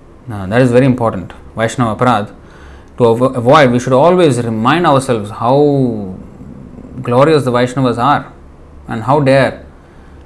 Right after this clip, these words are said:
um, we transgress the etiquette and behave,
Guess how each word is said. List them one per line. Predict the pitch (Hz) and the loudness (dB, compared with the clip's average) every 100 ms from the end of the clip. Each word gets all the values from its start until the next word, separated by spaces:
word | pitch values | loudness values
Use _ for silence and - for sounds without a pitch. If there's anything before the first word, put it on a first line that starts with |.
| - - | -20 -10
um, | 110 110 104 101 98 95 - - - - | -2 0 0 -4 -6 -10 -14 -20 -20 -14
we | 110 117 113 110 101 98 104 - - - - - - | -6 -4 -4 -4 -6 -8 -12 -18 -20 -20 -20 -20 -6
transgress | 123 113 - 151 135 - | -4 -4 -2 0 0 -4
the | 117 | -4
etiquette | 107 135 120 98 - - - - - - - - - - - | -2 -4 -4 -8 -10 -20 -20 -20 -20 -20 -20 -20 -20 -18 -6
and | 117 110 107 107 98 | -4 -2 -2 -4 -4
behave, | 113 127 131 120 107 - - - - | -2 2 4 2 -2 -14 -20 -20 -20